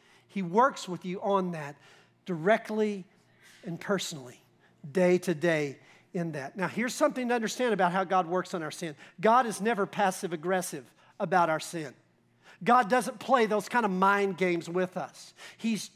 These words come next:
very direct in dealing with our sin. You'll read a scripture. You'll see something in that scripture. Maybe it's a command, or maybe it's something in the life of somebody, and something inside of you tells you,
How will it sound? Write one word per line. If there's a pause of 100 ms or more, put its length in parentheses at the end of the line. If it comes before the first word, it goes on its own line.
very
direct
in
dealing
with
our
sin.
You'll
read
a
scripture. (220)
You'll
see
something (140)
in
that
scripture.
Maybe
it's
a
command,
or
maybe
it's
something
in
the
life
of
somebody, (240)
and
something
inside
of
you
tells
you,